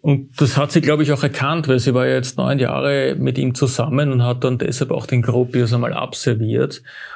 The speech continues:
und hat dann auch erkannt, dass er wahrscheinlich doch ein Genie ist aus ihrer Sicht, ja.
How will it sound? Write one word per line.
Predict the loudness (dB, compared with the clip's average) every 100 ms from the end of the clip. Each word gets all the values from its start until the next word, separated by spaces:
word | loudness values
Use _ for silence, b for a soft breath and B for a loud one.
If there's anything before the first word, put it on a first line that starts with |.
| B -2
und | 0
hat | 2 2
dann | 2
auch | 0
erkannt, | -2 -2 0 -2 -4 -10 -8 -6 -2 -2 -4 -10 -16 -10
dass | -6 -2
er | -2
wahrscheinlich | -2 -4 -2 -2 -2
doch | -2 -2
ein | -2
Genie | 0 0 2 2
ist | 0 -6 -10 -8
aus | -4 -4 -2
ihrer | -4 -4
Sicht, | -6 -8 -10 -10 -4
ja. | -2 -4